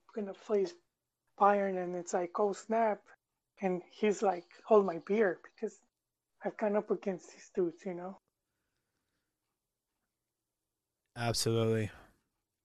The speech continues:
Speaker 2: Well, another successful episode here in the Cantina M X Football Podcast. Sadly, I don't think our, our listeners had any,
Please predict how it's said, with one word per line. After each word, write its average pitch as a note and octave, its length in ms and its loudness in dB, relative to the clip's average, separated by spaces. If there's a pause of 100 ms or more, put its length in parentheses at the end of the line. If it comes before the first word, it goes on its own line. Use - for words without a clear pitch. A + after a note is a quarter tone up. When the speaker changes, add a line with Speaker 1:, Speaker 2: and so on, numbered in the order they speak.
(1120)
Speaker 2:
Well, D3 340 10
another C#3+ 400 8
successful C#3 800 2
episode D3 460 4
here D3 300 8
in C#3 160 2
the C3 120 4
Cantina C3 600 2
M D3 240 -2
X - 400 2 (160)
Football B2+ 400 4
Podcast. C#3+ 580 8
Sadly, D3 500 6
I A#2 60 4
don't C3 280 -2
think C3 260 2
our, A2+ 300 4 (840)
our A2+ 120 0
listeners C#3 720 6
had B2 180 6
any, A#2+ 380 2